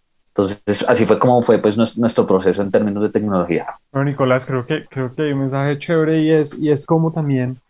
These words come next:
Speaker 2: y, y usted lo decía, creo que, que las startups y, y a hoy también los inversionistas están exigiendo mucho rentabilidad y creo que tener esa doble visión para poder maximizar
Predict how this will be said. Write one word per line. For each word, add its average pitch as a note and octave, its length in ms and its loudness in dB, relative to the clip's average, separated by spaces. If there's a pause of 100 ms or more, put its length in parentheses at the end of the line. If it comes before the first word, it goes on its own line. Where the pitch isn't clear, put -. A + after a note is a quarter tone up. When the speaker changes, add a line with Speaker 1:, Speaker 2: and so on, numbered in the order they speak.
(420)
Speaker 2:
y, C#3 360 0
y D3 60 -6
usted B2+ 160 -8
lo C3+ 80 -2
decía, C#3+ 380 -2
creo C#3+ 180 -4
que, C#3+ 320 0 (460)
que C#3+ 100 -4
las B2+ 180 0
startups C3+ 640 -2
y, D3 380 -4 (100)
y C#3 100 -4
a B2+ 120 -2
hoy B2+ 180 -4
también D3 320 -8
los D3+ 120 -12
inversionistas C#3 600 -10
están A#2+ 200 -10
exigiendo A#2+ 440 -10
mucho C3+ 300 -10
rentabilidad A#2+ 720 -6 (500)
y C3 80 -8
creo B2 220 -2
que C3+ 80 -4
tener C3+ 260 -6
esa A#2+ 200 -6
doble C#3+ 260 -2
visión C3 380 -8
para C#3 200 -4
poder B2 240 -4
maximizar B2 720 -8